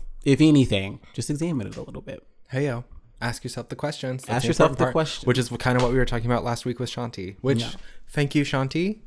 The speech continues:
Speaker 2: and Marquis, for letting us use their music. And thank you, Q B T Pod fam, Ali, Carlos, and Kiana for helping us with so many things. We're in so much debt. We're so sorry. <laughs> Um,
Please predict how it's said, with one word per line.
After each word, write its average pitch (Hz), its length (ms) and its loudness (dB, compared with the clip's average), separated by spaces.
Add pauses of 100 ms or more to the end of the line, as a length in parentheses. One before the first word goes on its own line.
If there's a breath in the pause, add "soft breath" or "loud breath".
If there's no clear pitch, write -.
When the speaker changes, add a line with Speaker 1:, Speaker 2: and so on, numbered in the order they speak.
(100)
Speaker 2:
and 120 480 4
Marquis, 120 360 0
for 127 120 2
letting 110 220 2
us 104 140 -2
use 110 120 -2
their 110 140 0
music. 110 380 -2
And 110 200 -6
thank 131 220 0
you, 123 100 0
Q 127 200 -2
B 120 100 -4
T 117 180 -6
Pod 104 380 -6
fam, 117 440 0 (100)
Ali, 104 440 -2 (260 loud breath)
Carlos, 117 440 2
and 113 160 -2
Kiana 120 480 -2
for 101 360 0
helping 113 360 -2
us 101 180 -6
with 104 260 0 (1040 loud breath)
so - 420 4
many 123 180 2
things. 113 280 2
We're 123 100 8
in 113 100 2
so 117 160 4
much 107 240 0
debt. 107 200 2
We're - 60 0
so 127 140 6
sorry. 123 400 6
<laughs> - 60 6
Um, - 40 8